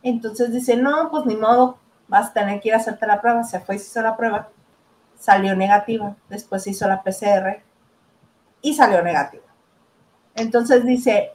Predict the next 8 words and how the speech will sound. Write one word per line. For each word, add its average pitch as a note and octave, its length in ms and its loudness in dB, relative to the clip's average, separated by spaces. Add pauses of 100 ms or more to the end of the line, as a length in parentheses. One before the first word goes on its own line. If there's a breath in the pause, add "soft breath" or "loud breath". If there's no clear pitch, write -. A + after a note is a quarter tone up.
"Como G3+ 320 2
estoy B3+ 400 4
negativo, D#4 720 2
aquí F#3 300 2
está A#3+ 340 4
mi D#4 140 0
certificado. D#4 960 2 (1600 soft breath)
Este, A#3 1040 2